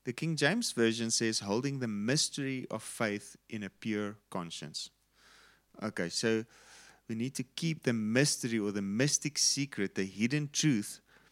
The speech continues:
of godly Christian truth in a clear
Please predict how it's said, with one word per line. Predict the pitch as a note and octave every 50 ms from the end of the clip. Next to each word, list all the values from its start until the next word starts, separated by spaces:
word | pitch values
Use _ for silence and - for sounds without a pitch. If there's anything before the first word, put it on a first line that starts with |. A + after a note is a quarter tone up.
| _ _ _ _ _ _ - - -
of | - G#2+ G2 - -
godly | - G#2+ A2 B2 B2 C3+ C3+ C3 C3 C3 C3 B2 - - _ _ _ _ _ _ _ _ _ _ _ _ _ _ _ _ _ _ _ _ _
Christian | - C3+ C3 B2+ - - C3 B2+ B2
truth | - - B2 A2 G#2+ A2 - - - - _ _ _ _ _ _ _ _ _ _ _ _ _ _ _ _ _ _ _ _ _ _ _ _ _ _ _ _ _ _ _ _ _ _ _ _ _ - - -
in | B2 A#2+
a | A#2 A2+
clear | - - - C3+ C3 C3 B2 A#2+ A#2 A#2